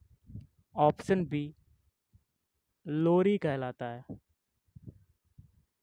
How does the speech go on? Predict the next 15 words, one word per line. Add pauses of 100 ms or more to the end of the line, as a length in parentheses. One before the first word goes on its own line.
(1400)
अगला
है,
अनुकूल
में
कौन
सा
समास
है? (1500)
अनुकूल
में
समास
हो
जाएगा
option
सी,